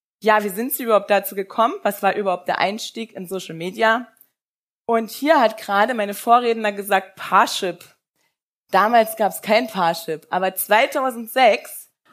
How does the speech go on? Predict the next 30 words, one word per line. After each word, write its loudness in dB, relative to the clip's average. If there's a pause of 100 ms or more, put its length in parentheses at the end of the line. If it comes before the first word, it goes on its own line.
(120)
habe 2
ich -8
meinen -6
jetzigen 0
Mann -2 (460)
im -2
Social -2
Media 0
kennengelernt. -8
Und -12
das 2
waren -6
meine 2
allerersten 2
Schritte -8
im -8
Social -10
Media. 0 (420)
Und -6
das 2
war 4
damals 2
Freenet -6
und -12
nicht -10
Parship. -2 (420)
So -2
hat 2
alles 0
angefangen. -2